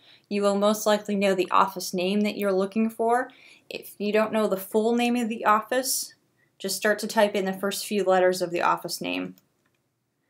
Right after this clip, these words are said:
And then again, use, utilize the asterisks. And then click on results. You can see here we've got twelve results. And I was looking for Coldwell Banker.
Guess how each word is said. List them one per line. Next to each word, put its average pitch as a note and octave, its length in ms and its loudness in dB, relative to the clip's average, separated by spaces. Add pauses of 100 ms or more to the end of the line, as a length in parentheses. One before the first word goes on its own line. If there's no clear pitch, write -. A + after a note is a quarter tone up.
(540)
And F#3 280 2
then F3+ 440 4 (200)
again, F#3 360 0
use, F3+ 400 2
utilize F#3 500 2
the F3+ 140 -4
asterisks. - 800 -2 (500)
And F3+ 160 -4
then F3 160 -4
click F#3 280 -4
on E3+ 380 0
results. F3+ 600 0
You E3+ 100 -8
can F3 120 -8
see F#3 180 0
here F#3 180 2
we've E3+ 180 0
got E3+ 220 -2
twelve G3 380 0
results. F#3+ 680 0 (1160)
And F#3 100 -4
I - 20 -2
was E3+ 120 -4
looking F#3 340 0
for F3+ 140 -2
Coldwell F3 440 2
Banker. F3+ 600 2